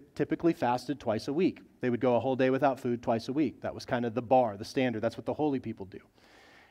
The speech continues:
And what they would do is they, you know, as if fasting isn't unpleasant enough, they wanted to exaggerate it.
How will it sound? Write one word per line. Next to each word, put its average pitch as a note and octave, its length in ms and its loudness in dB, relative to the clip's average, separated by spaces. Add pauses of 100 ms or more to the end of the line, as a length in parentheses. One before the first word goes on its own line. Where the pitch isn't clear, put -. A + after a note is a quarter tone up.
(120)
And F#3 80 8
what A3 140 12
they A3 100 12
would G#3 140 10
do B3 360 10
is E3+ 260 4
they, F#3 260 10 (220)
you A3+ 80 8
know, G#3+ 60 10
as G3 140 12
if C4+ 140 10
fasting G#3 560 10
isn't F3 340 6
unpleasant E3 600 4
enough, B2+ 440 4 (160)
they C#3+ 160 2
wanted F3+ 280 2
to D3 100 -4
exaggerate G#2+ 680 -6
it. - 120 -18